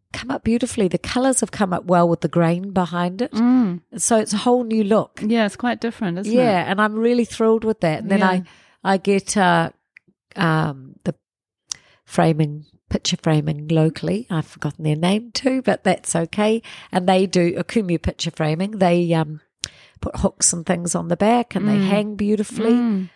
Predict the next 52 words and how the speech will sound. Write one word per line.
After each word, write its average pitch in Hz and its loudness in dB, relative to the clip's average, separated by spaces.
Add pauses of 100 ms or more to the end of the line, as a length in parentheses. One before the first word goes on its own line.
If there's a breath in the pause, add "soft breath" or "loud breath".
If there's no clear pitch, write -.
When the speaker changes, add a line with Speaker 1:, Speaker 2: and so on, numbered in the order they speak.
Speaker 1:
And 202 -2
they 214 4
Speaker 2:
That's 240 0
Speaker 1:
just, - -
Speaker 2:
great. 233 0
Speaker 1:
yeah, 233 2 (140)
they 196 0
look 196 -8
lovely. 202 -4
Speaker 2:
Yeah. 202 -4
Speaker 1:
Yeah. 190 -12 (280)
Speaker 2:
And, 247 2
I 220 0
mean, 254 4
when 254 6
you 262 4
think 277 0
about 185 2
it, 156 -2
you've 180 -4
been, 175 0
you've 175 -4
been 180 0
making 175 0
for 151 -4 (300)
a 151 -2
total 151 -4
of, 143 -4
what, 151 -6
six - -8
years 156 0
or 131 0
Speaker 1:
Yeah. 175 2 (360 loud breath)
Speaker 2:
and 180 0 (360)
you've 180 0
already 190 4
sort 165 -4
of 156 -2
explored 170 -2
different 160 -2 (180)
mediums, 170 2
Speaker 1:
Yeah. - -10 (100)
Speaker 2:
different 165 -4
media. 160 2 (380 loud breath)
And, 165 2 (100)
you 185 -2
know, 165 2
I've 160 2
noticed 170 2
that 143 0
you 160 0
also 151 0